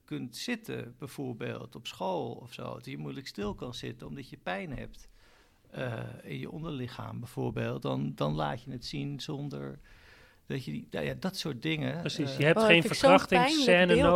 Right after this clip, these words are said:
Speaker 2: nodig.
Speaker 3: alleen al,
Speaker 2: Ja,
Speaker 3: ja.
Speaker 2: maar dat is het. En s-, en dat is precies, als je een ver-, als je een verkrachtingsverhaal hebt, hoef je niet een verkrachting te zien om te snappen wat er gebeurt. Terwijl een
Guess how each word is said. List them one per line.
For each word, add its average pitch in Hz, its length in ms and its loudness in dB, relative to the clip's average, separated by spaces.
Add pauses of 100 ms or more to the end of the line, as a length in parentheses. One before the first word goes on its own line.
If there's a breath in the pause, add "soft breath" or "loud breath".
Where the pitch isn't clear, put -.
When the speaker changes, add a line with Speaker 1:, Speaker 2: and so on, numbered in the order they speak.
(120)
Speaker 2:
nodig. 185 140 8
Speaker 3:
alleen 180 200 0
al, 185 260 -2
Speaker 2:
Ja, 226 220 4
Speaker 3:
ja. 135 60 4
Speaker 2:
maar - 80 4
dat 170 120 4
is 185 120 0
het. - 400 -8
En 147 80 -4
s-, - 100 -4
en 160 340 -2
dat 175 120 6
is 156 80 -2
precies, 208 520 -2
als 165 200 0
je 139 60 -8
een 131 80 -6
ver-, - 160 -8 (360)
als 160 200 -2
je 151 120 -6
een 139 120 -4
verkrachtingsverhaal 165 1000 2
hebt, 202 340 -8 (560 loud breath)
hoef - 140 -6
je 139 100 2
niet 170 320 0
een 135 120 -8
verkrachting 175 640 0
te - 80 -8
zien 165 400 -2
om 151 180 -2
te 147 80 -6
snappen 147 360 0
wat 139 140 0
er - 60 -12
gebeurt. 131 460 -2 (300 loud breath)
Terwijl 139 420 0
een 139 260 -2